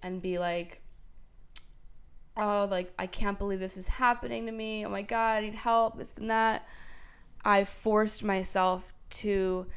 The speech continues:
connect to radical acceptance, even though I knew that shit sucked right now in, in that moment, in that week and month. But if I didn't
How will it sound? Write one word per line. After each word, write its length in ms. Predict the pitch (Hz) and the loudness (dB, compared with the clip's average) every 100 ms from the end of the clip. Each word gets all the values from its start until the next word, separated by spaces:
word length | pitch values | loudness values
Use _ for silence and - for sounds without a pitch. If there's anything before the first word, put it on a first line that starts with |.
| - - | -10 -6
connect 540 | 214 208 196 - - | -2 2 2 0 -8
to 160 | - 202 | -4 0
radical 480 | 185 180 185 185 185 | 2 2 0 -2 -4
acceptance, 960 | 180 - 180 - 220 226 - - - - - - | -2 -2 -2 0 -2 0 -4 -4 -4 -6 -16 -8
even 460 | 202 220 214 214 202 | -2 0 2 2 2
though 340 | 185 185 202 | 4 6 6
I 240 | - 190 180 | 4 -2 -4
knew 380 | 180 175 196 202 | -4 -2 0 0
that 200 | 180 - | 0 -4
shit 300 | - 185 - | -4 -2 0
sucked 480 | - 180 170 175 | 2 4 2 0
right 280 | - 202 202 | -2 0 0
now 300 | 208 214 214 | 2 2 2
in, 160 | 196 196 | 0 -2
in 160 | 190 190 | -4 0
that 300 | 185 - - | -2 -2 -8
moment, 540 | 190 175 196 226 226 | -4 -2 0 0 0
in 120 | 190 | -2
that 220 | 185 180 | -2 -2
week 360 | 175 185 202 196 | -4 -4 -4 -4
and 120 | 185 | -6
month. 480 | 180 175 208 214 - - - - - - - - | -2 -2 -2 -6 -12 -16 -18 -18 -18 -20 -20 0
But 140 | - 202 | 4 6
if 140 | 202 | 6
I 120 | 202 | 2
didn't 460 | 196 196 190 220 | 2 0 0 -2